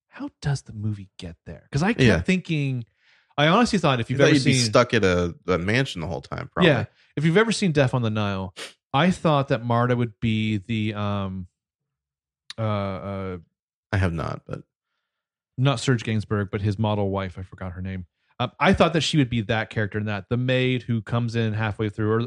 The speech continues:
Speaker 1: or some, I hate to say it, some variation of The Help, who's like, "Ooh, I saw something, Mister Detective. I can't wait to tell you this detail I saw." And then she gets like, she's like the second death.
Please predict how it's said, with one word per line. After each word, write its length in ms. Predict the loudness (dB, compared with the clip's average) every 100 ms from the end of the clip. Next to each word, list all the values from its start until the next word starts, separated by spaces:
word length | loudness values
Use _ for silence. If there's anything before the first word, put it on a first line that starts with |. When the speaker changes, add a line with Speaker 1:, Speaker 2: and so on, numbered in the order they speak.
| -4
Speaker 1:
or 200 | -6 -6
some, 380 | -4 -2 0 -2 -4
I 60 | -4
hate 80 |
to 40 | -2
say 120 | -2
it, 100 | -4 _ _ 2
some 220 | 2 6
variation 320 | 6 6 2
of 60 | 0
The 60 |
Help, 360 | 0 0 0 -4 _ _ _
who's 160 | 4 6
like, 280 | 4 4 -2 _ _ 4
"Ooh, 200 | 8 8
I 80 | 8
saw 280 | 4 4 4
something, 380 | 4 0 0 -2
Mister 200 | -2 -4
Detective. 460 | -4 0 0 0 -2 -2
I 80 |
can't 260 | 0 2 4
wait 140 | 2
to 60 | 0
tell 180 | 0 4
you 120 | 4
this 160 | 4 0
detail 420 | 0 0 2 4
I 120 | 2
saw." 420 | 0 0 2 4 2
And 80 |
then 80 | -2
she 160 | -4 -6
gets 220 | -8 -6
like, 120 | -4
she's 140 | 0 0
like 120 | -2
the 60 |
second 320 | -2 -2 -2 -4
death. 260 | -6 -8